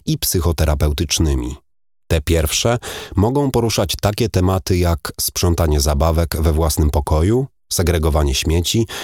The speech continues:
oszczędzanie wody, ale również ostrożność w kontaktach z obcymi czy reagowanie na przemoc w grupie rówieśniczej.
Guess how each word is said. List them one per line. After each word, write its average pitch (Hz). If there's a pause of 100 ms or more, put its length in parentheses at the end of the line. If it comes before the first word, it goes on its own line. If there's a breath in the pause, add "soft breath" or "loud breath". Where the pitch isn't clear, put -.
(140 loud breath)
oszczędzanie 87
wody, 107
ale 101
również 147
ostrożność 127
w -
kontaktach 95
z 87
obcymi 127
czy 87
reagowanie 98 (260 loud breath)
na 85
przemoc 98
w 73
grupie 76
rówieśniczej. 76